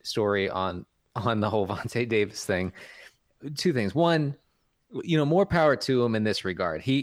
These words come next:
he, he's quoted, Von-, Vontae Davis is quoted as saying, "It's more important for me and my family to walk away healthy than to willfully embrace the warrior mentality and limp away too late."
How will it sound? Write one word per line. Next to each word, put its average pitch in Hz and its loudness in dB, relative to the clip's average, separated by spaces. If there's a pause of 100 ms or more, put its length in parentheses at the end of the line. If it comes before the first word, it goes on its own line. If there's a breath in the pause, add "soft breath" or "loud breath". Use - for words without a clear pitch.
he, 139 0
he's 147 -4
quoted, 107 0
Von-, 110 -2 (100)
Vontae 131 0
Davis 113 0
is 101 -10
quoted 104 0
as 92 -4
saying, 95 -4
"It's - -8
more 127 0
important 123 -2
for 107 -6
me 95 -2 (340)
and 110 -4
my 95 -2
family 135 0
to - -6
walk 110 2
away 127 2
healthy 104 -2
than 98 -2
to - -8
willfully 123 0
embrace 107 -4
the 90 -6
warrior 120 0
mentality 107 -2 (460)
and 113 0
limp 127 0
away 113 2
too 110 -4
late." 123 0